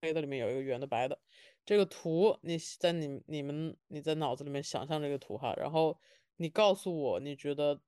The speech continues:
Speaker 2: 它给你带来一种什么样的感觉？你觉得它是什么？你觉得这是什么东西？
Speaker 1: 我觉得这是什么？首先可能我要看到这个图的话，给我的第一印象就是，因为黑和白它是非常强烈的对比色嘛，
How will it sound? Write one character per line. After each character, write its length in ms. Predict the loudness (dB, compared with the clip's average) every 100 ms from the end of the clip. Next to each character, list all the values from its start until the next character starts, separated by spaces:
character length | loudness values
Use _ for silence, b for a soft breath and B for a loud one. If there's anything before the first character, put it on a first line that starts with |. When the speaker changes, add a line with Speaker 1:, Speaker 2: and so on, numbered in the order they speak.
| _ _
Speaker 2:
它 360 | -6 0 0 0 _ _ _ _ _ _ _ _ _ _
给 140 | -4
你 120 | -2 0
带 140 | 2
来 100 | 2
一 60 | 0
种 140 | -4
什 140 | -10 -8
么 80 |
样 100 | -8
的 80 | -6
感 180 | -8 -10
觉？ 160 | -14 -12
你 100 | -8
觉 120 | -6
得 60 | -4
它 120 | -4
是 140 | -6 -6
什 120 | -8
么？ 160 | -10 -20 _
你 100 | -8
觉 120 | -4
得 80 | -4
这 140 | -4 -4
是 100 | -4
什 140 | -6
么 80 | -6
东 240 | -4 -4
西？ 140 | -6 -12 _ 0
Speaker 1:
我 120 | 2
觉 160 | 2 4
得 140 | 6
这 160 | 6 6
是 240 | 6 8
什 340 | 8 8 6 2
么？ 240 | -2 -4 4
首 420 | 6 10 10 10
先 380 | 6 8 8 8 6
可 280 | 4 4
能 320 | 6 6 8 8
我 100 | 10
要 140 | 8
看 260 | 8 6 10
到 140 | 8
这 100 | 8
个 100 | 4
图 340 | 2 -2 2 2
的 80 |
话， 280 | 6 8 8
给 140 | 8 8
我 120 | 8
的 120 | 8 6
第 260 | 8 8
一 180 | 8 8
印 180 | 8 6
象 260 | 6 4 4
就 160 | 4
是， 420 | 4 4 4 2 B B B _
因 120 | 10
为 100 | 12
黑 300 | 12 12 12
和 160 | 12 10
白 340 | 10 8 8
它 160 | 10 8
是 280 | 12 10
非 180 | 12 8
常 260 | 10 8 8
强 320 | 6 4 8
烈 160 | 8 10
的 120 | 8
对 200 | 10 8
比 160 | 6
色 300 | 0 4 4
嘛， 200 | 2 -4